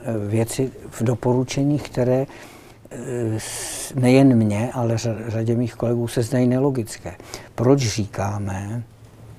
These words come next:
že seniori mají se zavřít doma,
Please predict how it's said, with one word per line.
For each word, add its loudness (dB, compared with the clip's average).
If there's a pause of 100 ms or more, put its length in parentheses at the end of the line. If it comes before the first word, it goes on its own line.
(680)
že 0 (640)
seniori -2 (240)
mají 2
se 0
zavřít 0
doma, 0